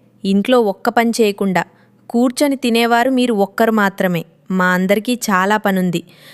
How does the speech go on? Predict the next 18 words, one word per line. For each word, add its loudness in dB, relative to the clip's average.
మీకేమైనా 2
కావాలంటే 2
మీరే 0
చేసుకోండి" -4
అని 0
విసుక్కుంది. -6
తాత 0
గుండె 0
బాధతో 0
బద్దలయింది. -4
ఆ 0
రాత్రి -2
తాత -2
తన -2
గదిలో 0
చాలాసేపు -2
దగ్గుతో -2
ఉండగా, -2